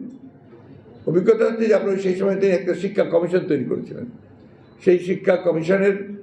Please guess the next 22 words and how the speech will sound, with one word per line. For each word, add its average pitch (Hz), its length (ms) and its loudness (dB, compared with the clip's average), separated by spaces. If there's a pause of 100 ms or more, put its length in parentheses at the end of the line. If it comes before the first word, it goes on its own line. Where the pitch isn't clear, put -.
(220)
আহ, 143 440 2 (640)
আমাদের 139 420 2 (920)
কাজী 147 200 4
জাফর 147 320 2
সাহেব 180 280 2
ছিলেন 160 200 0
তখন 147 220 2
আপনার 135 260 -2
শিক্ষামন্ত্রী, 151 760 -2 (400)
মুজিবুর 160 340 4
হক - 60 -6
সাহেব 156 240 0
ছিলেন 135 220 2
আপনার 127 220 0 (440)
সচিব, - 540 2 (580)
এবং 160 120 4
ওই 190 220 4
শিক্ষা 202 320 0
কমিশনের 190 640 0
যে 160 180 2
সমস্ত 160 320 -4
সদস্যদেরকে 147 840 0